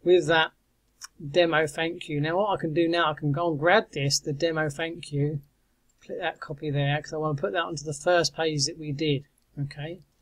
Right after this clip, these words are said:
as you can see, that looks great. If you click on here, it should go to the Now Lifestyle presentation page, which it does. That's absolutely fantastic. So we can close that off. Okay.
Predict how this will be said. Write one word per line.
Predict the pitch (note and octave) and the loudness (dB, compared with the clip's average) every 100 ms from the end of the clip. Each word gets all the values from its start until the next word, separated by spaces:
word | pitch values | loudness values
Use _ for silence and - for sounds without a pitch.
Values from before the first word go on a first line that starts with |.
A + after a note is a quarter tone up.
| _ _ _ _ _ _ - | _ _ _ _ _ _ 0
as | F3 | 0
you | E3 | 2
can | D3 | 0
see, | E3 | 4
that | F3+ E3+ | 4 2
looks | E3+ - | -2 -4
great. | - E3 E3+ E3+ | 0 4 4 2
If | - | -6
you | |
click | D3 G3+ F3 | -4 -2 0
on | D#3+ | 0
here, | E3+ F#3+ G3 - _ - _ | 2 4 2 -2 _ -20 _
it | E3 | -10
should | - F3 | -4 0
go | D#3 | 0
to | C#3+ | 0
the | D3+ | -2
Now | D3+ D3+ D3 | -2 0 0
Lifestyle | D3+ D#3 - D3+ | 0 -2 -4 -4
presentation | C#3+ - C#3 C#3 D#3+ E3 E3 D3 | -4 -4 -2 -2 -2 -6 -6 -6
page, | E3 E3 D3 | -2 -2 -2
which | D3 - | -6 -8
it | E3+ | -12
does. | - E3+ E3+ - - _ _ _ | -2 0 0 -2 -10 _ _ _
That's | D#3+ - | -6 -6
absolutely | D3 - D3 D3 D3+ | -6 -8 -6 -6 -8
fantastic. | D3 C3+ C3+ F#3 - F3 E3 - _ _ _ _ _ _ | -10 -8 -6 -2 0 0 -4 -6 _ _ _ _ _ _
So | - - | -14 -6
we | C3+ | -6
can | |
close | - F3 C#3+ | 0 0 2
that | D#3 D3+ | 0 2
off. | D#3+ D#3 - - _ _ | 0 -2 -10 -20 _ _
Okay. | D#3 C#3+ - D#3+ D#3+ | -12 -10 -4 -2 -2